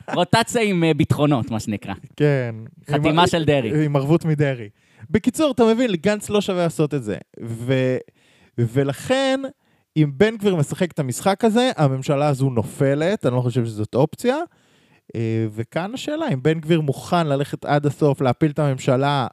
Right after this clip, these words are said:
Speaker 1: ומה שנקרא, לזכות בזה שהוא יוכל להתמודד בבחירות הבאות עם טיקט טוב,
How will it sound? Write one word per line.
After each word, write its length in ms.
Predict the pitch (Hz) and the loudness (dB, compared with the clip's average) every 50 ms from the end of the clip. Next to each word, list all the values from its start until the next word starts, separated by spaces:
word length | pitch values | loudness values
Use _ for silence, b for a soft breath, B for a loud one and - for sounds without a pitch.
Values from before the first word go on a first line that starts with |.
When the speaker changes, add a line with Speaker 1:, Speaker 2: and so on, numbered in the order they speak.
| - | -8
Speaker 1:
ומה 1000 | 117 113 113 117 123 117 110 110 _ _ _ _ _ _ _ _ _ _ - 139 | -10 -6 0 2 2 2 2 -2 _ _ _ _ _ _ _ _ _ _ -6 -6
שנקרא, 460 | 139 - 156 143 - - 143 147 139 131 - _ _ _ _ _ - | -4 -2 -4 -4 -4 -2 -2 0 -2 -2 -4 _ _ _ _ _ -6
לזכות 760 | 123 139 151 156 143 123 123 - - - 202 214 220 - - | 0 2 4 4 2 0 -6 -10 0 4 4 6 4 4 0
בזה 320 | 156 143 151 143 143 180 180 | 0 2 2 2 4 2 2
שהוא 200 | - - 175 151 | 4 6 6 6
יוכל 300 | 143 135 - - 180 180 | 6 4 4 4 4 4
להתמודד 420 | 175 175 - 160 151 143 160 160 | 4 2 2 2 2 2 2 2
בבחירות 440 | 147 151 - - 147 135 143 151 - | 2 0 -2 0 2 2 2 4 4
הבאות 380 | 151 143 131 127 139 147 - 147 | 4 4 6 6 6 6 4 0
עם 240 | 143 131 127 120 117 _ | -6 -4 -6 -10 -10 _
טיקט 360 | - 143 127 - 135 - - | -4 -4 0 0 -2 -4 -4
טוב, 540 | - _ - 131 127 131 147 170 226 294 339 | -14 _ 0 4 6 6 4 4 2 -4 -6